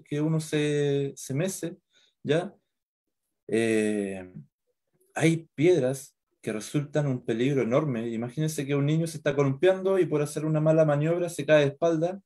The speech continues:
y se pega en la cabeza en la piedra gigante que está justo abajo del, del columpio. Entonces, me gustaría, eh, alcaldesa, que usted pudiera comprometer a, alguna mejora, eh, a este recinto.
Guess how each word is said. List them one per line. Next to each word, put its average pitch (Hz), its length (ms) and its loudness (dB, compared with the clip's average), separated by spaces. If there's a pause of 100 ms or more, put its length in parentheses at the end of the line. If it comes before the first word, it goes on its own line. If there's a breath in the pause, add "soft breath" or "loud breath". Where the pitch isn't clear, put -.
(100)
y 123 80 -10
se 117 160 -10
pega 151 260 0
en 147 60 -2
la 139 100 2
cabeza 156 560 0
en 123 140 -4
la 113 160 0
piedra 151 300 0
gigante 151 440 -4
que 143 60 -6
está 151 440 0 (200)
justo 202 260 0
abajo 180 280 4
del, 147 180 -2 (100)
del 120 500 -6
columpio. 95 440 -8
Entonces, 127 540 -6 (440 soft breath)
me 113 100 -4
gustaría, 131 640 0 (440)
eh, 104 360 -8
alcaldesa, 113 640 -4
que 117 140 -4
usted 135 300 -4
pudiera 127 880 4
comprometer 110 720 -4
a, 113 420 -2
alguna 113 560 -4
mejora, 139 720 2 (480)
eh, 104 480 0
a 110 120 0
este 131 580 0
recinto. 160 800 -6